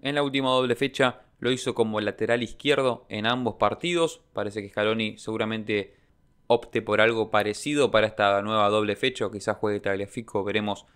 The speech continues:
cómo lo termina determinando el técnico, pero Lisandro, un jugador muy polifuncional que puede ser central y lateral izquierdo con la camiseta de la selección, y por suerte las lesiones dejaron de perseguirlo de momento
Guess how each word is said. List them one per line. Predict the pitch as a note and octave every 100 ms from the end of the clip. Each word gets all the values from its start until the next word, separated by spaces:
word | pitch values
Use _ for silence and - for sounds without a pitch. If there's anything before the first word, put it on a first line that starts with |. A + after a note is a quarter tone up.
| _ _ -
cómo | G#2+
lo | G2+
termina | G2+ G#2+ G#2+
determinando | G2+ - G2+ G2+ G#2 G#2+ G#2+ G2 - _ _ -
el | G#2 G2
técnico, | C3+ C#3 B2 C3 B2 _ _ -
pero | A#2+
Lisandro, | A2 G#2+ A2+ A2+ A2+ - - _ -
un | G#2+
jugador | A2 G#2+
muy | A2+ A#2
polifuncional | - A#2 G#2 G#2 A2+ C3
que | A#2
puede | G2+ G#2
ser | G#2
central | G2+ G2+ F#2+ A2+ A2+ -
y |
lateral | G2+ G2 G#2 G#2
izquierdo | - A#2 G#2+
con | G2
la | G2
camiseta | G2+ G2 A2 G#2+
de |
la | G2
selección, | G2+ G2 C3 C3+ -
y | G#2+
por | - G#2+ G#2
suerte | C3 B2+ A#2+ B2 A2
las | G#2
lesiones | G2+ - A#2 A2 G2+
dejaron | G2+ A#2 A#2
de | G#2
perseguirlo | A2 G#2 - G#2+ B2 B2 A2+ G#2+
de |
momento | G#2+ A2+ C3 B2+ C3+